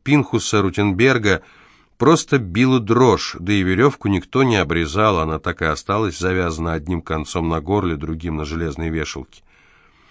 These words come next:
При Гапоне оказался кожаный бумажник, и в нём тысяча триста рублей, десять разных записок и расписок, в том числе копия с последней записки Рутенберга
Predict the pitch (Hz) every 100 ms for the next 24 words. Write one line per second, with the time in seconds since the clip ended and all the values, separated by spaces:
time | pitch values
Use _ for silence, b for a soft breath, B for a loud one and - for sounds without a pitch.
0 | b b - 110 127 147 208 202 160 127
1 | 120 170 165 151 - 165 143 147 117 107
2 | 107 147 135 139 - b b b b 90
3 | 87 127 165 - 156 - 120 131 135 -
4 | 127 120 98 90 85 76 120 139 110 -
5 | - 92 113 95 90 82 98 95 90 87
6 | - 90 87 82 78 - 117 - - -
7 | b b b b _ - 95 85 87 -
8 | 92 - 90 - 85 80 - 87 90 85
9 | 82 78 82 - 85 - 87 82 76 90
10 | 82 101 95 85